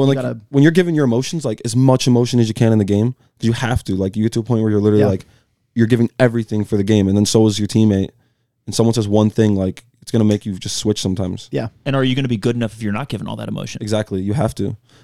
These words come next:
Speaker 1: But obviously,
Speaker 3: Certainly
Speaker 1: it's
Speaker 3: a
Speaker 1: just,
Speaker 3: fine line,
Speaker 1: but when
Speaker 3: right?
Speaker 1: you're on the field, like, with your teammates, you just have to know how to communicate with them, because obviously then stuff like that happens. You just have to know how to communicate with them,
Speaker 2: Yeah.
Speaker 1: with each other.
Speaker 2: Do you, uh, what, what is y'all's favorite sport to watch?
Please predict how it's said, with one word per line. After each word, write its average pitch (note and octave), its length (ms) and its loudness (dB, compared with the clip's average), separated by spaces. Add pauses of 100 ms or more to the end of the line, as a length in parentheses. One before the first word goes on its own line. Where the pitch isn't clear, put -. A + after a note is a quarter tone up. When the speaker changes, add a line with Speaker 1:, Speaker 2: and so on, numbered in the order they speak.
Speaker 1:
But A2+ 200 2
obviously, A2+ 380 -2
Speaker 3:
Certainly E3 300 0
Speaker 1:
it's C3 100 0
Speaker 3:
a C3 40 0
Speaker 1:
just, A#2+ 80 2
Speaker 3:
fine G#2+ 100 0
line, G#2 220 -2
Speaker 1:
but A#2 80 0
when B2+ 80 4
Speaker 3:
right? C3 80 4
Speaker 1:
you're D3+ 100 4
on D#3+ 60 2
the C3+ 60 -2
field, C3 360 0
like, A2+ 120 -4
with G#2 100 -10
your A2+ 80 -2
teammates, G#2+ 440 0
you A2 100 0
just A2 120 -2
have B2 120 2
to A2+ 80 2
know G#2 160 4
how A2 120 2
to G2 80 -2
communicate G2+ 420 0
with G2+ 80 -6
them, G2 160 -2
because F#2 240 -6
obviously G#2+ 380 -4
then G2+ 280 0 (220)
stuff - 240 -8
like G2 120 -10
that G2 100 -4
happens. - 440 -10 (360)
You G#2+ 60 -4
just G2+ 80 -2
have A2+ 140 0
to G#2+ 120 4
know G2+ 160 2
how G2+ 100 0
to F#2 60 -4
communicate G2 400 -2
with F#2+ 120 -8
them, F#2+ 180 -10 (180)
Speaker 2:
Yeah. B2 140 -10
Speaker 1:
with G#2+ 100 -4
each G#2 140 -4
other. G2 240 0 (1040)
Speaker 2:
Do B2+ 120 -4
you, G3 280 0
uh, C3 320 2 (680)
what, E3+ 240 0
what F3+ 120 2
is F#3 100 -8
y'all's F3+ 260 -2
favorite B2+ 320 -4
sport - 300 -4
to A#2 60 -2
watch? - 680 -6